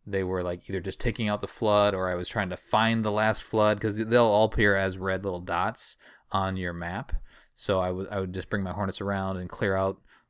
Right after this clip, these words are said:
I think, uh, the, what I had usually was, like, some infection forms that were still hanging around on somewhere on the ship, and so I'd go over, take those out, and then I'll, and then accidentally, I guess, s-, s-, end the mission before I could go, <laughs> I could clear out the rest of the,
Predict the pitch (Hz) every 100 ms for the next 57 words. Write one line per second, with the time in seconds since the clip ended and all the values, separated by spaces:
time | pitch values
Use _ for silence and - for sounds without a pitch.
0 | 107 101 123 107 101 98 95 101 101 95
1 | 90 98 98 98 98 95 92 90 92 90
2 | - 98 90 - 95 110 101 110 107 110
3 | 107 104 98 - 104 107 107 104 107 107
4 | 110 101 101 98 107 98 107 107 107 104
5 | 101 120 117 - - - _ _ 104 104
6 | 95 92 95 95 92 90 - 98 92 92
7 | 92 90 95 92 92 - 98 92 95 113
8 | 101 101 104 110 107 107 110 117 - -
9 | - - - - - - 104 110 104 104
10 | - 131 120 107 110 104 139 117 - -
11 | 117 127 - 107 104 98 - - - _
12 | - 110 98 98 101 95 - 98 92 92
13 | 90